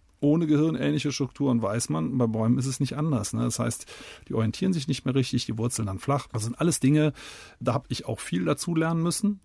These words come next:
Ich hab das früher so auch nicht gewusst, aber mittlerweile, wenn man hinten ein Auge dafür hat, sieht man das auch ständig. Also deswegen bin ich mit allem mittlerweile sehr, sehr vorsichtig. Aber um auf die Ausgangsfrage zurückzukommen,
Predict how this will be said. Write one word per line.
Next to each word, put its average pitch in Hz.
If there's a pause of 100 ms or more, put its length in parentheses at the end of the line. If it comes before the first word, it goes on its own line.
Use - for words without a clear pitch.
(100)
Ich -
hab 117
das -
früher 101
so 113
auch 123
nicht 139
gewusst, 143
aber 107
mittlerweile, 107 (180)
wenn 107
man 101
hinten 104
ein 101
Auge 117
dafür 107
hat, 95
sieht 113
man 90
das -
auch -
ständig. 113 (800)
Also 135
deswegen 156
bin 160
ich -
mit 139
allem 185
mittlerweile 127
sehr, 117
sehr 104
vorsichtig. 165
Aber 135
um 127
auf -
die -
Ausgangsfrage 139
zurückzukommen, 113